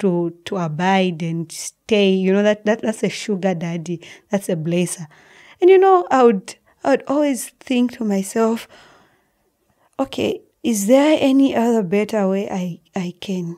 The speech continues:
I can use apart from this?" You know, I did not want to,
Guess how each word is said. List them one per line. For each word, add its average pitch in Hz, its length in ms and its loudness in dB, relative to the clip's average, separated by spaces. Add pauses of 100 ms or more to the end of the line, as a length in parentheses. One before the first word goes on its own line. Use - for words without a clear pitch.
(100)
I 185 60 -6
can 196 260 -2
use 185 560 0
apart 190 280 -6
from 170 340 -6
this?" 170 340 -6 (460)
You 196 100 -2
know, 196 260 2
I 202 140 0
did 185 340 -4
not 254 280 -2
want 208 400 -4
to, 190 420 -2